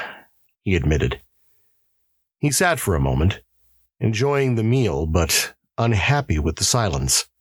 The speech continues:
"Who else do you think knows?" Sharp Ears shrugged.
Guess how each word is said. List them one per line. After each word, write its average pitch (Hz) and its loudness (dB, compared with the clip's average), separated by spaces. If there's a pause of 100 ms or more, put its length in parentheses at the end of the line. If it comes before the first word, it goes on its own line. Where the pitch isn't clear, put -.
(1700)
"Who 254 -4
else 233 0
do 220 0
you 208 0
think 220 -4
knows?" 185 0 (1400)
Sharp 175 -2
Ears 131 0
shrugged. - -2